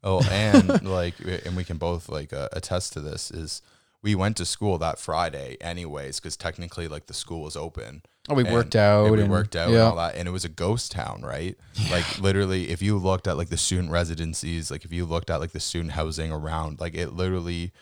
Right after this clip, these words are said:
Speaker 1: it felt almost like a, like, it was actually just, like, a ghost town. People were literally
Speaker 2: Yeah.
Speaker 1: running and, like, leaving,
Speaker 2: <laughs>
Speaker 1: like, garbage bags, like, full of stuff, like, they're getting in cabs and
Speaker 2: Well,
Speaker 1: leaving.
Speaker 2: well, that was the one thing that made it real for me was that week. It was like, I,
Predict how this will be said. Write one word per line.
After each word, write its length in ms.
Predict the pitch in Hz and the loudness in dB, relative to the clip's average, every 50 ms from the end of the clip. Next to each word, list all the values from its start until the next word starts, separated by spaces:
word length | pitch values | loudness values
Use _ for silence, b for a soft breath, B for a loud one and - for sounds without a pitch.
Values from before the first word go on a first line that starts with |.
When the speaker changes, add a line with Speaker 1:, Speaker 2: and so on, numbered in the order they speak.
| b b b b | b b b b
Speaker 1:
it 200 | 92 95 - - | -4 -4 -4 -6
felt 520 | - - - 90 87 95 101 113 - - b b b b b b | -6 -2 2 4 6 6 6 4 2 -2 b b b b b b
almost 520 | - 90 92 98 95 95 92 87 - - - | -2 0 0 2 2 0 0 -2 -4 -4 -4
like 340 | 87 85 82 80 80 - _ _ _ - | -2 -2 -2 -4 -6 -10 _ _ _ -10
a, 120 | 76 80 80 87 - - | -8 -8 -8 -10 -12 -10
like, 140 | 95 92 85 | -8 -4 -2
it 80 | 87 95 | 0 2
was 160 | 92 82 78 - - | 0 0 -2 -2 0
actually 360 | 87 90 98 - - 90 85 | 2 2 2 0 -2 -6 -6
just, 240 | 80 85 - - - | -6 -8 -8 -8 -8
like, 120 | 80 78 | -8 -8
a 60 | 85 | -8
ghost 260 | 78 76 85 87 87 - | -6 -6 -6 -4 -4 -6
town. 120 | 82 78 | -4 -4
People 240 | - 95 82 90 87 | -4 -2 -2 -2 -2
were 140 | 85 85 85 | -2 -2 0
literally 300 | 87 92 92 95 95 95 | 2 4 4 4 4 4
Speaker 2:
Yeah. 140 | 95 92 92 | 2 2 4
Speaker 1:
running 540 | 92 95 95 101 98 82 82 82 80 78 - _ _ _ _ _ _ _ _ _ _ _ _ _ - | 4 4 4 4 2 -2 -4 -6 -8 -10 -12 _ _ _ _ _ _ _ _ _ _ _ _ _ -6
and, 180 | - 87 - 113 | -2 0 2 2
like, 180 | 101 98 - - | 2 2 2 2
leaving, 380 | 208 196 104 101 - 98 95 | 4 4 4 4 2 2 0
Speaker 2:
<laughs> 60 | 92 | 0
Speaker 1:
like, 100 | 87 85 | -2 -4
garbage 480 | - 90 85 90 92 90 95 87 - - | -2 0 0 0 0 0 -2 -6 -6 -6
bags, 340 | - 92 90 92 92 90 - | -4 -2 -2 -2 -2 -4 -8
like, 120 | 82 78 - | -10 -10 -8
full 260 | - - 92 90 90 | -6 -4 -4 -2 -4
of 80 | 87 | -4
stuff, 360 | - - - 92 90 90 - - | -6 -4 -4 -2 -4 -4 -4 -8
like, 140 | 82 78 | -10 -8
they're 120 | - 90 87 | -8 -8 -8
getting 320 | 80 90 87 85 90 87 | -4 -4 -4 -4 -4 -4
in 140 | 87 87 80 | -6 -8 -8
cabs 320 | - - 90 87 85 78 | -6 -4 -2 -2 -2 -4
and 100 | 78 87 | -6 -8
Speaker 2:
Well, 80 | 71 58 | -6 -6
Speaker 1:
leaving. 280 | 85 104 110 - 127 135 | -6 -6 -6 0 4 4
Speaker 2:
well, 100 | 120 110 | 6 8
that 200 | 110 117 131 131 | 8 8 6 6
was 220 | 127 113 101 92 | 4 2 2 2
the 140 | 95 95 90 | 2 2 2
one 240 | 92 98 104 110 107 | 2 2 2 2 2
thing 200 | - 107 98 90 | 0 0 0 0
that 120 | 85 82 | -2 -2
made 180 | 90 92 95 92 | -2 -2 0 0
it 80 | 90 73 | -2 -2
real 240 | 80 90 95 95 | -2 0 0 0
for 160 | 85 - - 87 | 0 -2 -6 -4
me 200 | 90 98 98 95 | -4 -2 -2 -2
was 160 | 87 85 85 | -4 -4 -2
that 260 | 98 90 80 - - | -2 -2 -4 -4 -6
week. 580 | 92 87 95 101 104 104 98 - - - - _ _ | -8 -4 -2 0 0 0 0 -4 -8 -16 -20 _ _
It 120 | - 101 - | -8 -6 -2
was 180 | 104 95 92 | -2 -2 0
like, 260 | 101 92 92 92 - - | 2 2 2 0 0 -2
I, 120 | - 95 | -4 -4